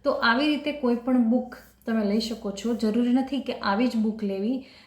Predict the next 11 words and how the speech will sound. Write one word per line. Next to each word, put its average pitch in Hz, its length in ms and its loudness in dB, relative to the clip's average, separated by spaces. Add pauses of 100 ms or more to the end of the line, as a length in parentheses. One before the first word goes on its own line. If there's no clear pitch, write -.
(140)
તમે 240 420 2 (300)
શરૂઆત 277 500 2
કરી 254 180 2
શકો 233 320 -4
છો. 220 600 -2
બાળકોની 214 560 2
જે 208 540 0 (120)
સ્ટોરી 247 800 2
બુક 226 280 0
આવે 196 240 0
છે, 190 360 -8